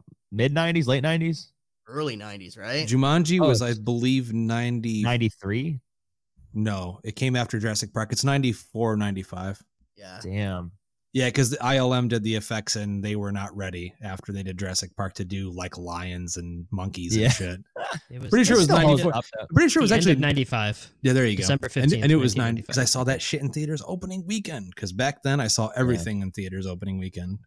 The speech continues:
Speaker 3: or else
Speaker 2: Yep.
Speaker 3: I would
Speaker 1: Yeah.
Speaker 3: scream and cry like a little bitch. So,
Speaker 1: Mm. Yeah.
Speaker 4: Not much
Speaker 3: Brady,
Speaker 4: has
Speaker 3: we're
Speaker 4: changed,
Speaker 3: on
Speaker 4: huh?
Speaker 3: to you for your number
Speaker 4: Uh,
Speaker 3: four.
Speaker 4: number f-,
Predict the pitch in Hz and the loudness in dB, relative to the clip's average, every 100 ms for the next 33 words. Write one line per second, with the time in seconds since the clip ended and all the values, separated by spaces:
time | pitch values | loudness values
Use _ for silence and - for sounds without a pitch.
0 | - 107 101 - - 117 98 90 85 90 | -4 -4 -2 -4 -4 -4 -2 -2 -4 -8
1 | _ - - 123 104 95 - 104 90 95 | _ -8 -2 0 2 0 -2 -4 -4 -8
2 | 90 85 82 76 - - - - 95 - | -10 -10 -12 -12 -12 -14 -16 -16 -16 -14
3 | - 95 - - _ _ _ _ - 143 | -12 -12 -14 -20 _ _ _ _ -12 -6
4 | 87 127 - 226 262 240 170 160 214 254 | -4 -4 4 6 6 6 6 6 4 4
5 | 220 196 165 240 135 107 113 156 - - | 4 6 6 6 6 4 0 -2 -6 -16
6 | _ - 269 277 - - 151 120 101 - | _ -10 -4 0 0 -2 -2 -2 -2 -4
7 | - - - - - 117 113 131 113 143 | -8 -10 -6 -4 -2 0 4 4 4 2
8 | 143 - 87 - 87 82 80 - - 135 | 0 0 -2 -2 -4 -4 -4 -6 -6 -4
9 | 143 196 208 - - - | -2 -2 -4 -4 -4 -6